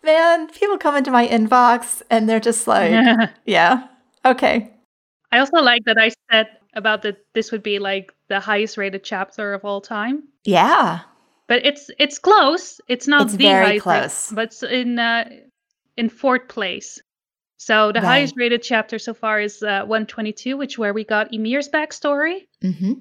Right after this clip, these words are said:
Speaker 2: Then we saw the aftermath of Eren, um, wreaking havoc in, uh, Liberio with one oh one and one oh two. Then, of course, this chapter, one thirty-one, and then fi-, in fifth place is, uh,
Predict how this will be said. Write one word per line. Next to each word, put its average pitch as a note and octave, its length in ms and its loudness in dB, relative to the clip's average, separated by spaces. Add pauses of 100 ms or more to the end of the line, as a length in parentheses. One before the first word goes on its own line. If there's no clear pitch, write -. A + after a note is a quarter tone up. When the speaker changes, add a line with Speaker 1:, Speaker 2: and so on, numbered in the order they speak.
(400)
Speaker 2:
Then A3+ 260 2
we A3+ 80 -4
saw G#3+ 280 -2
the G#3+ 160 -6
aftermath G#3+ 600 -2
of G3 100 -8 (100)
Eren, G#3+ 640 -2
um, F#3+ 460 -6
wreaking G#3 380 -2
havoc G3+ 640 -4
in, G3 360 -12
uh, F#3 240 -10
Liberio A3 540 -6
with G3+ 160 -8
one G3 200 -6
oh F#3+ 80 -8
one G3 240 -6
and F#3+ 160 -12
one F#3+ 140 -10
oh F#3+ 80 -10
two. C#4+ 400 -10 (960)
Then, G#3+ 480 0 (180)
of - 140 -20
course, G3+ 320 -8
this A#3+ 160 -10
chapter, C#4 420 -6
one G#3 200 -10
thirty-one, G#3+ 560 -8
and A3 200 -8
then G#3+ 300 -4 (600)
fi-, - 180 -6
in A3 80 -2
fifth A#3 220 -8
place G3+ 260 -4
is, - 240 -14
uh, F#3+ 300 -4